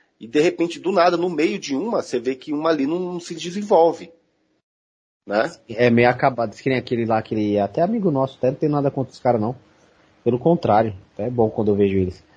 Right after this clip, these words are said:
Speaker 2: Que moram ali perto, perto do córrego ali, mano.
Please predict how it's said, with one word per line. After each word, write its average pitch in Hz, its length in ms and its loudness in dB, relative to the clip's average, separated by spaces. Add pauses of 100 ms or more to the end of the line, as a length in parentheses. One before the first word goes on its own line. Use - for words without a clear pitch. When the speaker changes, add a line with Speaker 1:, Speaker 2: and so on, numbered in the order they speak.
(220)
Speaker 2:
Que - 80 -4
moram 113 220 4
ali 110 140 2
perto, 107 800 0
perto 101 220 0
do 101 120 -2
córrego 104 400 2
ali, 98 160 0
mano. 87 180 -4